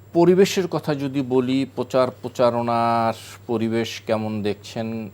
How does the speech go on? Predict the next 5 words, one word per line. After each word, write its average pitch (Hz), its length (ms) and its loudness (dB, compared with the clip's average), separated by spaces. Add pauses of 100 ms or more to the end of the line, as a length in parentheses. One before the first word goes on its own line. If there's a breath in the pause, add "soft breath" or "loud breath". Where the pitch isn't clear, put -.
এবং 101 420 -6
নির্বাচন 101 680 -2
নিয়ে 101 680 -4 (140)
কোনো 98 300 -8
শঙ্কা 92 760 -2